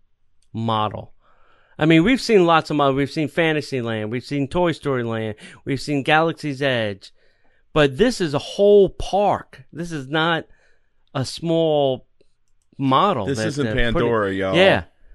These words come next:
Speaker 1: Yeah, this is gonna be
Speaker 2: This isn't New
Speaker 1: huge.
Speaker 2: Fantasyland,
Speaker 1: Yeah.
Speaker 2: y'all. This is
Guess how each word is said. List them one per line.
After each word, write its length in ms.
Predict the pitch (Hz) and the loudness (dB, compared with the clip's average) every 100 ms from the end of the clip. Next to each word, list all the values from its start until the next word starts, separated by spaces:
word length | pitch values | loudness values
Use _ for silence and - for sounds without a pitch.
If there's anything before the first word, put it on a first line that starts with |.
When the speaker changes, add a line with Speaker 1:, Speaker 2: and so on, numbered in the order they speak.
| - _ 123 | -20 _ -4
Speaker 1:
Yeah, 200 | 143 117 | -2 -2
this 200 | 147 - | -4 -10
is 80 | - | -4
gonna 160 | 190 | -2
be 120 | 147 | 0
Speaker 2:
This 140 | 123 139 | 0 2
isn't 100 | 180 | 4
New 80 | 139 98 | 4 0
Speaker 1:
huge. 80 | |
Speaker 2:
Fantasyland, 720 | - 120 110 98 101 95 92 95 | -4 -4 -4 -6 -6 -6 -6 -2
Speaker 1:
Yeah. 240 | 127 113 | -2 -2
Speaker 2:
y'all. 80 | 92 | -4
This 220 | - 127 131 | -6 -6 -4
is 320 | 117 101 | -4 -6